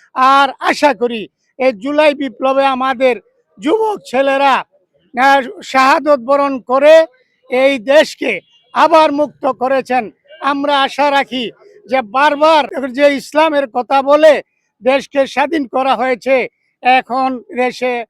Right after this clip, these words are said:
পুরাপুরি ইসলামী খেলাফত আশা করি আমরা কায়েম হবে। এই আশা নিয়েই আমরা বর্তমানে ইসলামী দলগুলো ঐক্যবদ্ধভাবে আমরা লোকজনের কাছে, আমাদের ভোটার মা বোনদের কাছে আমরা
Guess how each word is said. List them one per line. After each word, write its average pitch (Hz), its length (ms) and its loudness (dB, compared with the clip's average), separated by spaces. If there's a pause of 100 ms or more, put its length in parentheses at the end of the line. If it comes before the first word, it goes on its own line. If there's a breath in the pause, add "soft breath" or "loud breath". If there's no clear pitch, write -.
(440)
পুরাপুরি 277 640 0
ইসলামী 262 520 -4
খেলাফত 269 500 0 (400)
আশা 269 360 -2
করি 262 220 -6
আমরা 254 300 -4
কায়েম 247 440 -4
হবে। 233 300 -4 (400)
এই 254 180 2
আশা 262 340 0
নিয়েই 277 300 -4
আমরা 269 460 0 (460)
বর্তমানে 269 720 -4
ইসলামী 254 480 -6
দলগুলো 254 640 -4 (340)
ঐক্যবদ্ধভাবে 262 1200 0 (360)
আমরা 254 500 -4
লোকজনের 254 640 -8
কাছে, 233 300 -6
আমাদের 240 540 -6 (360)
ভোটার 254 460 -2
মা 247 200 -4
বোনদের 240 400 -6
কাছে 240 460 -4 (400)
আমরা 262 260 -2